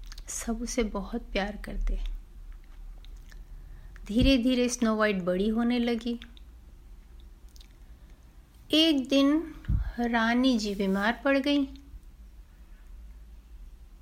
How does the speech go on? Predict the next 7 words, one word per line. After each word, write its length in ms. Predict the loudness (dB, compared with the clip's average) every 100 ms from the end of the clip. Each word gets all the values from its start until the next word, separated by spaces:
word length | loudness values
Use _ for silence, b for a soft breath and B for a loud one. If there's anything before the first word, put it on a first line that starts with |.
| -20 -20 -20 -20 -18 -20 -20 -20 -20 -14 -4
उस 220 | -4 0
राज्य 380 | 0 0 2 -2
के 180 | 2 0
जितने 500 | 0 -6 0 4 4
वैद्य 500 | 4 2 2 0 -4
थे, 240 | 0 2
डॉक्टर, 800 | 2 0 -4 -2 -2 0 2 2